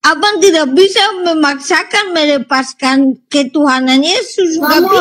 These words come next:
Speaker 1: bisa.
Speaker 2: Ya kamu
Speaker 1: Nggak
Speaker 2: yang nggak
Speaker 1: bisa.
Speaker 2: jawab. Makanya tadi saya katakan Yesus
Speaker 1: Nggak
Speaker 2: ketika di
Speaker 1: bisa
Speaker 2: dunia Tuhan
Speaker 1: melepas.
Speaker 2: atau bukan?
Speaker 1: Nggak bisa melepas. Abang, penyesatan
Speaker 2: Bu-,
Speaker 1: terjadi
Speaker 2: bukan
Speaker 1: ketika,
Speaker 2: melepas.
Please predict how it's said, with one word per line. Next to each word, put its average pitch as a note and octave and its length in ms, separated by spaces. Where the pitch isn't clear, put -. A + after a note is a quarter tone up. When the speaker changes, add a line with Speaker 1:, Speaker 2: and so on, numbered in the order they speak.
Speaker 1:
bisa. - 320
Speaker 2:
Ya C4 160
kamu D4 300
Speaker 1:
Nggak F#4+ 80
Speaker 2:
yang F4+ 180
nggak D4+ 160
Speaker 1:
bisa. C4+ 140
Speaker 2:
jawab. E4 320
Makanya E4 400
tadi C#4+ 200
saya B3 200
katakan A3+ 560
Yesus B3 400
Speaker 1:
Nggak - 80
Speaker 2:
ketika E4+ 220
di G#3 100
Speaker 1:
bisa F#3 80
Speaker 2:
dunia C4 160
Tuhan E4 240
Speaker 1:
melepas. C4+ 160
Speaker 2:
atau E4+ 160
bukan? D4+ 560
Speaker 1:
Nggak D4 240
bisa G#4 280
melepas. A#3 760
Abang, D#4+ 560
penyesatan D4+ 760
Speaker 2:
Bu-, C#4 140
Speaker 1:
terjadi C#4+ 320
Speaker 2:
bukan B3 320
Speaker 1:
ketika, D4 80
Speaker 2:
melepas. B3+ 800